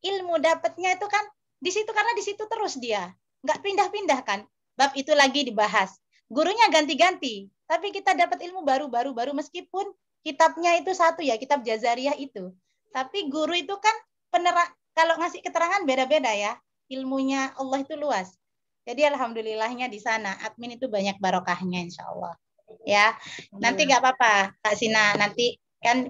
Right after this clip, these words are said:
Speaker 1: punya baby-baby ya, di tas he babynya, seperti itu ya. Pokoknya tapi nggak apa-apa, kakak semua ini udah makin bagus ya bacaannya. Ngerasa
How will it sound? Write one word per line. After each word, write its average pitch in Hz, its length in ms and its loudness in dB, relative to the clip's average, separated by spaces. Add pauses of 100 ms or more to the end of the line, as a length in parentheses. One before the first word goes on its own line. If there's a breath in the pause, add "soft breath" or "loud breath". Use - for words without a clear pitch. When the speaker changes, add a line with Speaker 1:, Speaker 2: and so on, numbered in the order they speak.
(100)
Speaker 1:
punya 226 320 0
baby-baby 196 640 4
ya, 185 320 0
di 180 120 -16
tas 190 280 -2
he 190 280 -2
babynya, 170 560 -10 (200)
seperti - 300 -4 (140)
itu 95 140 -10 (140)
ya. - 80 -12 (600 loud breath)
Pokoknya 277 280 6
tapi 302 280 4
nggak 269 120 6
apa-apa, 262 320 4
kakak 247 320 2
semua 247 240 0
ini 262 240 4
udah 214 240 6
makin 208 320 0
bagus 196 440 2
ya 190 200 4 (520)
bacaannya. 196 680 0
Ngerasa 247 340 2